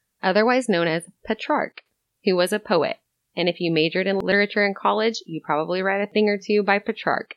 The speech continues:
and you may remember it. So his brother, Gerardo, was a monk and serving in the Montreux Monastery, which was hit hard by the plague.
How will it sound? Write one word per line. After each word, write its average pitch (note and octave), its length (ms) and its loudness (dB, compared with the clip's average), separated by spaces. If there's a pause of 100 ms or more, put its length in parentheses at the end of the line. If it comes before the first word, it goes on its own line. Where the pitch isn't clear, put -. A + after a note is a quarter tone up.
(160)
and E3 140 0
you D#3 120 0
may D3 140 0
remember G3 400 0
it. - 200 -6
So G#3 160 0
his G3 220 0
brother, E3 580 0
Gerardo, E3+ 560 2
was D#3 220 0
a D3+ 60 -2
monk D3+ 380 0
and E3+ 140 -4
serving F3 360 -2
in E3 80 -2
the D#3 80 -2
Montreux D#3 480 -2
Monastery, C3 720 -2
which F#3+ 200 -2
was F3 160 0
hit G#3 180 0
hard F#3 280 0
by C3+ 120 -4
the - 100 -8
plague. - 400 -8